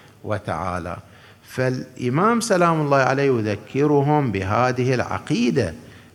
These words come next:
التي هي ماذا؟ التي هي يجب عليهم أن يفعل بها أو يلتزم بها.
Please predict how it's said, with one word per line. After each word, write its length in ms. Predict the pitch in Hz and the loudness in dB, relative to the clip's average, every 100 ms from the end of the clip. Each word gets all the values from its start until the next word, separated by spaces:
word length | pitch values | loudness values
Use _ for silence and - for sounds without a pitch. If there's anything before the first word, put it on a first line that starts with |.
| - | -10
التي 560 | 101 92 98 - 143 156 | -10 -8 -8 -6 -4 0
هي 240 | 151 147 | 2 2
ماذا؟ 640 | 147 147 143 147 151 156 107 | 2 2 2 2 2 -2 -6
التي 720 | 92 95 95 135 143 135 135 | -8 -8 -10 -6 -4 -2 -2
هي 400 | 135 123 104 113 | 0 -2 -2 0
يجب 500 | 170 170 156 123 110 | 0 0 -2 0 0
عليهم 720 | 98 104 139 175 170 175 151 | 0 0 0 2 2 2 0
أن 320 | 147 165 190 185 - - - | 0 2 0 -4 -16 -20 -12
يفعل 840 | 98 135 175 - - 143 151 156 156 151 | 0 0 0 0 2 2 4 4 2 2
بها 280 | 131 139 | 2 4
أو 260 | 123 110 104 | 2 0 0
يلتزم 840 | 101 98 98 139 123 139 139 147 156 - - - - - | 0 -2 0 0 2 2 2 2 0 -6 -18 -20 -20 -8
بها. 440 | 127 98 87 80 | -4 -2 -2 -6